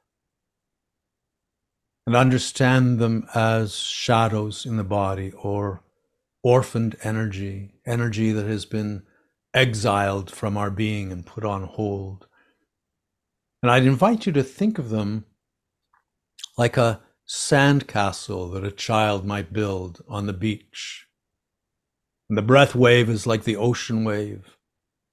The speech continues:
and it washes up against those shadows. And with every breath wave, a little bit more of the shadow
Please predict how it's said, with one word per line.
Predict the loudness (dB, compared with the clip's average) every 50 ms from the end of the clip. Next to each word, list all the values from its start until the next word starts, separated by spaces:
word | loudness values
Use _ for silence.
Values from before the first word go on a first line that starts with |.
| _ -6
and | -2 0 0
it | 2
washes | 4 4 6 6 6 4 2 0 -2 -4 -2 0
up | -2 -2 -2 -6
against | -8 -4 -2 -2 -4 -4 -8 -10 -8
those | -6 -6 -6 -6
shadows. | -8 -4 -2 0 2 2 2 0 -2 -6 -6 -10 -12 -14 -14 -14 -16 -18 _ _ _ _ _ _ _ _ _ _ _ _ _ _ _ _ _ _ _ _ _ _ _ _ -8 -4
And | -4
with | -2 0 2
every | 2 4 4 4 2 2
breath | 2 2 4 6 6 6 4 0 -2
wave, | -2 0 2 2 2 0 0 -2 -4
a |
little | -6 -4 -4 -2 -2 -2
bit | -2 -4 -4
more | -2 -2 0 0 2 0
of | 0 -2
the | -4 -8
shadow | -8 -4 -2 0 0 0 0 -2 -4 -6 -8 -10